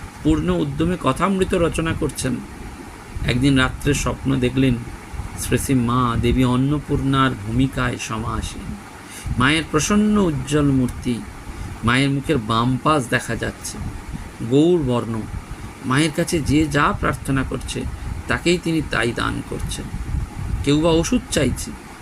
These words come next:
মা তাও দিচ্ছেন। মহেন্দ্রনাথ স্বপ্নে দেখলেন মা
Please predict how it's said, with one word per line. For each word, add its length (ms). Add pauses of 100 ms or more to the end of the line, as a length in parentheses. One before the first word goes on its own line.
(160)
মা 200
তাও 300
দিচ্ছেন। 380 (600)
মহেন্দ্রনাথ 460
স্বপ্নে 360
দেখলেন 320
মা 320